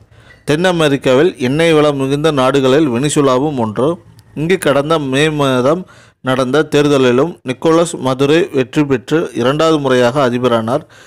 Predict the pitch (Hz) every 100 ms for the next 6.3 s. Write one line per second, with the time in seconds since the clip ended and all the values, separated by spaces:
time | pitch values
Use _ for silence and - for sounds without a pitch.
0 | - _ _ 156 180 170 143 175 - 135
1 | 160 170 156 139 147 151 151 143 160 151
2 | 131 139 165 127 131 139 170 - 123 113
3 | - - 131 160 143 139 123 113 135 180
4 | _ _ _ - 131 151 160 156 147 131
5 | 131 156 127 135 135 135 127 143 143 113
6 | 113 120